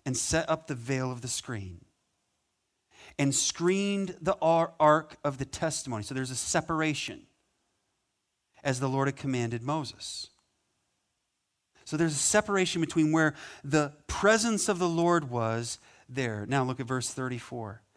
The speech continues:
"Then the cloud covered the tent of meeting, and the glory of the Lord filled the tabernacle.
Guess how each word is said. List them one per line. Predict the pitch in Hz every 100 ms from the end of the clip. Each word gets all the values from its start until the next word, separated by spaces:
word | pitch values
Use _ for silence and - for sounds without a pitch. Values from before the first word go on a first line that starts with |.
| _ - - -
"Then | 117 131 123
the |
cloud | 123 - 135 123 131 147 156 - _ _ _ _ _
covered | - 131 120 135
the | 147
tent | - 139 143
of | 143
meeting, | 117 107 104 110 123 _ _ _ _ _ - - - -
and | 143
the | 135
glory | 104 131 127 147 160 165 165
of | 147
the | 156
Lord | 147 139 127
filled | 117 - 151 147 143
the |
tabernacle. | 143 147 123 110 101 98 - 107 120